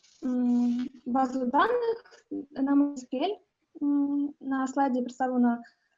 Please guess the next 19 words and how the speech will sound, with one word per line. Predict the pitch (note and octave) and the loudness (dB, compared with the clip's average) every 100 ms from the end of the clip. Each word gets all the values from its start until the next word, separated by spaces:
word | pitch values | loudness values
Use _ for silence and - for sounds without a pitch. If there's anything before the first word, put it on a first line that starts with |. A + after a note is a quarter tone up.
| _ _ | _ _
е, | B3+ A#3+ - - _ | -6 -4 -6 -14 _
архітектура | B3 B3 A#3+ - E4 A4 A4 _ _ _ _ _ - E4+ | -6 -4 -8 -8 -6 -6 -8 _ _ _ _ _ -20 -10
бази. | D4 C#4 C#4 C#4 C4 - _ _ _ _ _ _ | -6 -4 -4 -6 -10 -18 _ _ _ _ _ _
Е, | C#4 C4+ C4+ C4 B3+ B3 _ _ _ | -4 0 0 0 -2 -8 _ _ _
я | C4 D4+ E4+ | 2 4 6
вирішила | F4+ D#4 D4+ C#4+ | 4 4 0 -2
показати | B3 C#4+ C#4+ B3+ | 0 0 2 2
вам | B3 B3 | 0 -2
приклад | - C#4+ C#4+ B3 B3 B3 | 0 0 2 0 -2 -4
контролеру, | B3 C#4+ G4+ G#4+ F4+ F#4+ G4 | -2 0 0 2 0 -4 -8
який, | - D#4 E4 D4 D4+ | -8 -4 -2 -4 -4
який | D4 D4 | -2 0
було | C#4+ | 2
розро-, | C#4+ C#4+ C#4+ D4 | 0 0 -4 -4
розроблено. | C#4 C#4+ C#4 C#4 C4+ C4 C4+ - _ _ _ _ _ _ _ _ _ _ _ - | -4 -2 -2 -2 -2 -2 -4 -8 _ _ _ _ _ _ _ _ _ _ _ -6
Е, | C4 B3+ B3+ B3 B3 - _ _ _ _ _ _ _ _ _ _ _ - | -4 -2 0 -2 -4 -10 _ _ _ _ _ _ _ _ _ _ _ -6
це | - C4+ | 4 4
Booking, | C4 D#4+ F4+ - | 4 0 -4 -4
тобто, | C#4+ C#4+ C4+ C4 B3 | -2 0 0 2 2